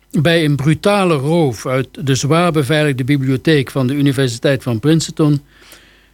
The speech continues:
worden vijf manuscripten van F. Scott Fitzgerald ontvreemd. Hoewel de toegesnelde politie er met de neus bovenop staat, weten de daders te ontkomen. De waarde van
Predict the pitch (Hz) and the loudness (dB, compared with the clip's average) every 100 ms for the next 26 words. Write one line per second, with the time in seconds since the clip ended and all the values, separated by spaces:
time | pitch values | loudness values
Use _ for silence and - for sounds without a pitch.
0 | _ - 151 139 113 160 190 143 170 160 | _ 0 2 2 0 2 0 0 0 0
1 | - - 160 - 147 117 139 147 160 160 | -2 -2 -2 0 -2 0 0 0 0 -2
2 | - - 151 139 - - 147 - 165 131 | -2 -2 -2 -2 -6 -4 -2 0 0 0
3 | 104 - 139 117 - 143 123 87 - - | -4 -8 -6 -4 0 0 0 -4 -12 -20
4 | _ _ - 202 175 185 180 170 160 220 | _ _ -6 0 4 4 2 -2 -4 -2
5 | 175 147 175 147 - 156 185 151 175 151 | -2 0 0 0 -2 -2 -2 -2 0 2
6 | 147 143 147 151 165 131 135 120 131 156 | 2 0 0 2 0 0 -2 0 -2 -2
7 | - 151 147 143 139 127 123 113 123 113 | -2 0 0 0 0 0 -4 0 0 0
8 | 107 156 139 135 170 147 92 87 _ _ | -4 -4 0 0 2 2 0 -8 _ _
9 | _ - - - - - - 139 175 202 | _ -20 -20 -20 -20 -12 -2 2 2 2
10 | 196 170 165 160 151 | 0 0 0 0 0